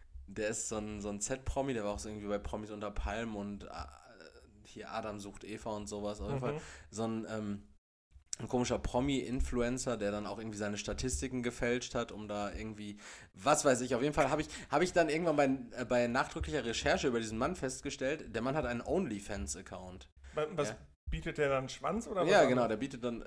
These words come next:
Speaker 1: der bietet dann Pimmel wohl da an und, ähm, naja, wa-,
Speaker 2: <laughs>
Speaker 1: wa-, wa-,
Speaker 2: Dann ein Pimmel
Speaker 1: wa-, wa-,
Speaker 2: an.
Speaker 1: wa-, wa-, <laughs> weitergehende Recherchen haben mich dann da in so ein Reddit-Forum geführt, äh, wo es dann auch Bilder, äh,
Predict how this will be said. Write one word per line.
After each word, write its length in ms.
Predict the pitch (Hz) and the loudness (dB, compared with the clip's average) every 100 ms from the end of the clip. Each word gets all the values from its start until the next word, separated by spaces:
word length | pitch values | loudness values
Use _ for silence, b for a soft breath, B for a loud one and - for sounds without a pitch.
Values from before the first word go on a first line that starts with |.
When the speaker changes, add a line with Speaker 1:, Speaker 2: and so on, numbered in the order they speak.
| - | -6
Speaker 1:
der 260 | 110 113 | 0 0
bietet 220 | 113 127 | -2 -4
dann 180 | 123 110 | -4 -2
Pimmel 360 | - 131 185 202 | -2 0 0 0
wohl 200 | 190 190 | 0 2
da 120 | 190 | 0
an 220 | 175 208 B B B - | 0 -4 B B B 0
und, 640 | 123 123 123 123 120 - 90 | 6 6 6 4 0 -6 -4
ähm, 480 | 110 110 113 110 - - _ _ - | -2 -2 -2 -6 -10 -20 _ _ -6
naja, 280 | - 156 175 | 6 8 8
wa-, 100 | - | 6
Speaker 2:
<laughs> 160 | 214 - | 0 2
Speaker 1:
wa-, 200 | - 240 | 2 2
wa-, 100 | 233 | -2
Speaker 2:
Dann 280 | 120 135 120 - | -2 -8 -8 -6
ein 240 | 90 - | -6 -6
Pimmel 320 | - 185 147 | -6 -2 0
Speaker 1:
wa-, 120 | 135 | 2
wa-, 40 | 151 | 4
Speaker 2:
an. 220 | 139 143 | 4 4
Speaker 1:
wa-, 200 | 135 - | 4 8
wa-, 100 | 135 139 | 8 8
<laughs> 100 | - | 6
weitergehende 680 | 147 127 - - 135 180 143 | 6 8 8 8 10 8 8
Recherchen 480 | 131 - 131 147 131 | 2 2 0 0 0
haben 160 | 127 127 | 0 0
mich 120 | 123 | 0
dann 180 | 127 123 | 0 2
da 100 | 113 | 2
in 120 | 117 | 2
so 80 | 110 | -2
ein 80 | 104 | 2
Reddit-Forum 760 | 151 165 - - 104 104 107 | 4 4 0 -2 0 0 -2
geführt, 480 | 101 - 117 156 - B B B B - | -6 -4 -2 -2 -4 B B B B -4
äh, 240 | 107 110 104 | 0 2 0
wo 380 | 101 110 123 127 | -2 2 4 4
es 160 | 127 - | 2 0
dann 160 | 123 | 0
auch 280 | - 113 - | 2 -2 -2
Bilder, 920 | - 165 240 120 101 - 104 101 98 - B _ _ _ | 8 8 10 6 4 0 -2 0 -2 -6 B _ _ _
äh, 80 | - | -14